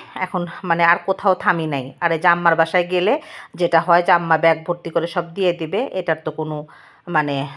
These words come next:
পরিবর্তন নাই। যাবো খালি হাতে, আসবো ব্যাগ ভর্তি করে নিয়ে।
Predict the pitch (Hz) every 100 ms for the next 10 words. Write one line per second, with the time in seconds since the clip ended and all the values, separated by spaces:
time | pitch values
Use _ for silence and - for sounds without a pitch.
0 | - - - 202 180 147 - 147 139 135
1 | 135 165 160 175 214 185 202 185 285 190
2 | 156 151 151 143 135 151 - 143 143 123
3 | 127 135 127